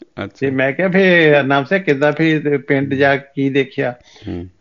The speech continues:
Speaker 2: ਉਹ ਕਹਿੰਦਾ, "ਅਮਰੀਕ ਸਿੰਘ ਕੀ ਗੱਲ ਦੱਸੀ ਆ ਤੁਹਾਨੂੰ?" ਪਿੰਡ ਵਿੱਚ ਕਹਿੰਦਾ ਇੱਕ ਅਜੀਬੋ ਗਰੀਬ ਘਟਨਾ ਹੋ ਗਈ ਹੈਗੀ।
Speaker 1: ਹੂੰ।
Speaker 2: ਮੈਂ ਕਿਹਾ, "ਕਿਹੜੀ ਘਟਨਾ ਹੋ ਗਈ?"
Speaker 1: ਹੂੰ।
Speaker 2: ਕਹਿੰਦਾ, ਕਿਸੇ ਨੇ ਨਾ ਮੁਰਗੀ ਫਾਰਮ ਖੋਲਿਆ ਹੈਗਾ, ਖੋਲਿਆ ਸੀਗਾ।
Speaker 1: ਅੱਛਾ।
Speaker 2: ਉਹਨੇ ਮੁਰਗੀਆਂ ਲਈ ਇੰਨੀਆਂ ਤਾਂ ਉਹ ਸਾਰੇ ਮੁਰਗੇ ਨਿਕਲੇ ਗਏ।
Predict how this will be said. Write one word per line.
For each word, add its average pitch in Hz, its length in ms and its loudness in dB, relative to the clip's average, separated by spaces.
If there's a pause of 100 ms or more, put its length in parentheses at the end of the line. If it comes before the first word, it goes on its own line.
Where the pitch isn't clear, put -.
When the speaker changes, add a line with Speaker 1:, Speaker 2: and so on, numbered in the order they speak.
Speaker 2:
ਉਹ 175 200 -4
ਕਹਿੰਦਾ, 165 360 0
"ਅਮਰੀਕ 147 260 0
ਸਿੰਘ 160 260 -2
ਕੀ 135 220 0
ਗੱਲ 135 200 2
ਦੱਸੀ 120 260 -4
ਆ 127 60 -4
ਤੁਹਾਨੂੰ?" 123 260 -8
ਪਿੰਡ 139 260 0
ਵਿੱਚ 180 240 0
ਕਹਿੰਦਾ 180 260 2
ਇੱਕ 165 240 0
ਅਜੀਬੋ 143 400 2
ਗਰੀਬ 151 360 2
ਘਟਨਾ 151 260 -2
ਹੋ 117 160 2
ਗਈ 117 220 -2
ਹੈਗੀ। 98 220 -6
Speaker 1:
ਹੂੰ। 113 440 -4
Speaker 2:
ਮੈਂ 127 120 -2
ਕਿਹਾ, 170 120 -2
"ਕਿਹੜੀ 170 400 2
ਘਟਨਾ 151 200 0
ਹੋ 135 100 2
ਗਈ?" 135 120 -2
Speaker 1:
ਹੂੰ। 117 400 -16
Speaker 2:
ਕਹਿੰਦਾ, 220 240 2
ਕਿਸੇ 202 260 2
ਨੇ 240 120 2
ਨਾ 277 100 2
ਮੁਰਗੀ 208 340 4
ਫਾਰਮ 196 280 4
ਖੋਲਿਆ 175 320 4
ਹੈਗਾ, 113 400 0
ਖੋਲਿਆ 175 320 2
ਸੀਗਾ। 117 320 0 (240)
Speaker 1:
ਅੱਛਾ। 123 260 -14
Speaker 2:
ਉਹਨੇ 247 320 4
ਮੁਰਗੀਆਂ 202 460 2
ਲਈ 233 100 4
ਇੰਨੀਆਂ 208 360 2
ਤਾਂ 247 100 4
ਉਹ 233 80 6
ਸਾਰੇ 202 300 2
ਮੁਰਗੇ 185 340 2
ਨਿਕਲੇ 131 400 2
ਗਏ। 95 200 -8